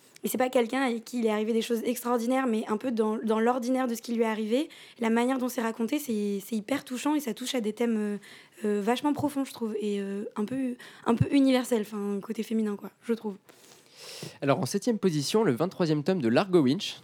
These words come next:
Speaker 2: <laughs> Alors là, on change complètement de sujet. Euh, publié par toujours les éditions Dupuis. Alors, intitulé La frontière de la nuit, il ouvre un nouveau diptyque des aventures du célèbre milliardaire philanthrope.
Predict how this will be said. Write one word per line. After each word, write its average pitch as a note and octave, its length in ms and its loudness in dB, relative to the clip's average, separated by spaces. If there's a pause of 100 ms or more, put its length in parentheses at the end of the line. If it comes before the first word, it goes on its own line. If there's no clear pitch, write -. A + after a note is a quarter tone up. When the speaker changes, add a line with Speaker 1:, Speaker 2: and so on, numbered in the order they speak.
Speaker 2:
<laughs> - 160 -2
Alors A2+ 240 -8
là, B2+ 80 2
on B2 100 -2
change A2 220 -6
complètement A#2+ 440 -2
de B2 40 -10
sujet. B2+ 300 -2 (400)
Euh, A2+ 140 4
publié F#3+ 380 4
par C#3+ 180 0
toujours D#3 220 0
les B2 180 0
éditions B2 320 0
Dupuis. D3+ 640 -4
Alors, A2+ 180 2
intitulé F3 400 0
La B2 120 2
frontière G#3 440 -2
de E3+ 80 0
la C3+ 140 4
nuit, D3+ 320 0
il B2+ 180 0
ouvre C#3 200 2
un A#2 100 2
nouveau F3+ 260 2
diptyque F3 400 -4
des B2+ 160 2
aventures C3+ 340 0
du A#2+ 80 -4
célèbre C#3+ 380 0
milliardaire B2+ 460 0
philanthrope. - 480 -6